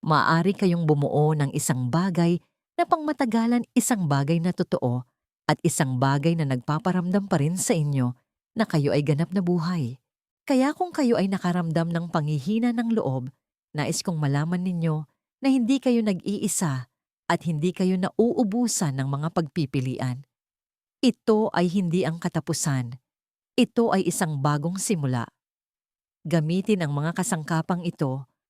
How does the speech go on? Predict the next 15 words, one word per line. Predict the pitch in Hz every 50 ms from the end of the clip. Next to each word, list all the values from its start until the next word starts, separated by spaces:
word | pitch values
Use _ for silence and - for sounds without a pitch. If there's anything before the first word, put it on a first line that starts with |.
| _ _
Subukan | - - - 285 220 190 233 247 247 - - 254 233 -
ang | - 196 202 220 220
mga | 220 208 208
ito | - - 175 - - 160 135 131 127 - _ _ _ _ _ _ - -
nang | 226 208 190
may | 180 170 151
layunin, | 156 165 170 180 170 170 202 226 240 226 254 254 254
kausapin | 254 - 196 208 190 - - 190 156 151 - - 139 127 123 127 - _ _ _ _ _ _ -
ang | - - -
inyong | - 269 247 269 277 262 -
partner, | 262 247 254 247 - 190 151 135
kausapin | - 151 123 175 - - 170 151 147 - 147 131 117 120 123 _ _ _ _ _ _ _ -
ang | 247 240 233
inyong | - 220 185 190 190 196 208
doktor, | 214 233 _ - - 226 214 185 143 127 123